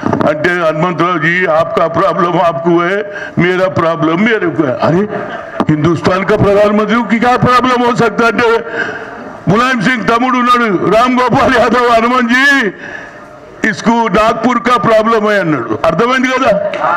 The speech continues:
నాగ్పూర్ కా ప్రాబ్లం హై అన్నాడు, మోహన్ భగత్ కా ప్రాబ్లం హై అన్నాడు. అన్నాడా లేదా? ఆయన ఇయ్యాల దానికి ఏమైతే లేదు. ఏం అడిగినావురా బాబు? ఇప్పుడే మా మిత్రుడు కలెక్టర్ చెప్పాడు, రాజ్నాథ్ సింగ్ టూ థౌజండ్ ఎయిటీన్ లో అన్నాడు,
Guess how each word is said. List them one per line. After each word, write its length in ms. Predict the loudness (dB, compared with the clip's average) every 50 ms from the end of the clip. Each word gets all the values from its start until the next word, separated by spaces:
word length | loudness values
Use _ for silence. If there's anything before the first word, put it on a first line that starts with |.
| -2 -2 -4 -4 -4 -6 -6 -6 -6 -4 -2 0
నాగ్పూర్ 560 | 2 2 2 0 0 0 0 0 0 0 0
కా 180 | 0 0 0
ప్రాబ్లం 500 | 0 0 0 0 0 0 -2 0 0 0
హై 80 | 0 0
అన్నాడు, 540 | 0 0 0 0 0 -2 -2 -4 -4 -2 -2
మోహన్ 320 | 0 0 0 0 0 0
భగత్ 380 | 0 0 0 -2 -2 -2 -2 -2
కా 80 | -2
ప్రాబ్లం 460 | 0 0 0 0 2 2 0 2 2 2
హై 100 | 0 2
అన్నాడు. 300 | 2 2 2 2 2 0 -2 -4 -6 -8 -6 -4 -2 0 0 2
అన్నాడా 400 | 2 2 2 2 2 2 2 2
లేదా? 440 | 0 0 0 0 -2 -2 -4 -6 -8 -8 -8 -10 -12 -12 -16 -18 -14 -8 -2 0
ఆయన 220 | 0 2 2 2 2
ఇయ్యాల 440 | 2 2 2 2 2 2 2 2 2
దానికి 420 | 2 0 0 0 0 0 0 0
ఏమైతే 340 | 0 0 -2 -2 -2 -2 0
లేదు. 200 | 0 0 0 0
ఏం 220 | 0 0 2 0
అడిగినావురా 440 | 0 0 0 0 0 0 0 0 0
బాబు? 560 | 0 -2 -2 -2 -2 -4 -4 -8 -8 -6 -4
ఇప్పుడే 260 | -2 0 0 0 2
మా 140 | 2 2 2
మిత్రుడు 340 | 2 0 0 0 -2 -2 0
కలెక్టర్ 500 | 0 0 2 2 0 0 0 0 2 0
చెప్పాడు, 320 | 2 0 0 0 2 2
రాజ్నాథ్ 500 | 4 2 2 2 2 2 2 2 2 2
సింగ్ 240 | 0 0 0 0 -2
టూ 140 | -2 -2 0
థౌజండ్ 400 | 0 0 0 0 0 0 0 0
ఎయిటీన్ 360 | 0 0 0 0 0 0 2
లో 60 | 0
అన్నాడు, 440 | 2 2 2 2 2 2 0 -2 -2